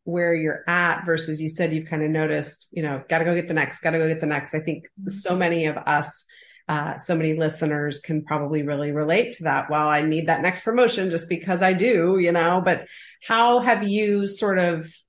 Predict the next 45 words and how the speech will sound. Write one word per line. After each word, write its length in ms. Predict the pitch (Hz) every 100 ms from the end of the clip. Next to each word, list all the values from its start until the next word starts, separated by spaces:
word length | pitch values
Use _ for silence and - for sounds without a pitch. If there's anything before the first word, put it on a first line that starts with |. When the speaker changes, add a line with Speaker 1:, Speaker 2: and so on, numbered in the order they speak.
| _
Speaker 1:
gotten 280 | 185 170 185
more 160 | 175
comfortable 560 | 165 214 247 254 - 175
just 180 | 165 165
being 200 | 190 185
okay 360 | 180 180 196
with 300 | 180 175 170 -
where 320 | 180 175 170
you're 200 | 165 165
at 200 | 165 165
right 200 | 170 -
now? 440 | 196 190 - - _ _ _ _ 202 196 - _ _ _ _ _ -
Speaker 2:
I 120 | 196
will 140 | 226
be 120 | 240
honest, 400 | 208 175 175 185
it 60 | 185
is 260 | 185 180 -
a 200 | 175 165
daily 460 | 151 160 - 156 147
struggle 520 | - 160 147 151 170
and 200 | - 156
sometimes 680 | 160 160 165 160 156 170 -
<laughs> 40 |
hour 300 | 190 202 185
by 200 | 175 180
hour 280 | - 160 175
struggle. 560 | 226 - 254 262 330 349 -
Speaker 1:
Yeah. 100 | - 175 -
Speaker 2:
I 120 | 233
just 200 | 240 254
had 160 | 285
this 160 | 220 233
post 340 | 233 254 247
on 120 | 233 202
LinkedIn 440 | 202 202 226 240
that 160 | 208 -
went 280 | 226 240 -
kind 280 | 226 285
of 80 | 359
viral. 480 | 180 170 180 202 254
I 60 | -
mean, 160 | 233 233
for 160 | 233
me, 500 | 220 254 262 247 -